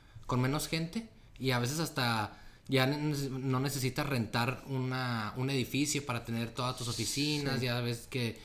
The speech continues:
Speaker 1: pues, la gente puede trabajar bien en su casa. O sea, ¿cómo ves esta salida de la... o sea,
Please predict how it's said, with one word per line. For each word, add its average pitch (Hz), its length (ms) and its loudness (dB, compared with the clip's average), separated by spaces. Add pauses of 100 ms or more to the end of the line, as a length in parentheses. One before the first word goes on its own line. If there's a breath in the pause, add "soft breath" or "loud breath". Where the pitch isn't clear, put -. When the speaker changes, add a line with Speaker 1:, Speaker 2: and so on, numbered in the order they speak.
(180 loud breath)
Speaker 1:
pues, 151 100 0
la 151 80 4
gente 135 220 -2
puede 131 160 -2
trabajar 117 400 0
bien 117 160 0
en 117 80 -2
su - 160 -8
casa. 139 500 0 (540 loud breath)
O 131 60 -4
sea, 135 200 -2 (420)
¿cómo 151 180 0
ves 165 120 2
esta 165 160 -4
salida 147 300 4
de 156 60 2
la... 139 260 -2
o 123 80 -6
sea, 117 220 -2